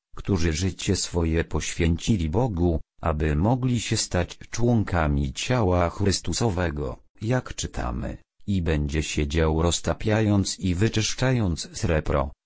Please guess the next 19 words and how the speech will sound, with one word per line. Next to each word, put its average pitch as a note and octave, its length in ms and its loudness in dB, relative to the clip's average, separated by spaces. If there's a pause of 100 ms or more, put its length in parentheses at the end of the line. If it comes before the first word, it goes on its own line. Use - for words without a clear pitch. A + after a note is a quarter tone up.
(120)
i G2+ 180 -2
oczyści F2+ 680 -2
syny B2+ 440 2
Lewiego, C2 680 -2 (220)
i A2 200 2
przepławi A2 680 0
je F#2 140 4
jako F2+ 400 2
złoto A#2 560 0
i F#2 160 0
jako E2 380 0
srebro, D2 520 0 (240)
i D3 160 2
będą G#2 640 2
ofiarować A2 840 2
Panu F2+ 440 2
dar F#2+ 360 0
w - 80 -10
sprawiedliwości". E2 1200 0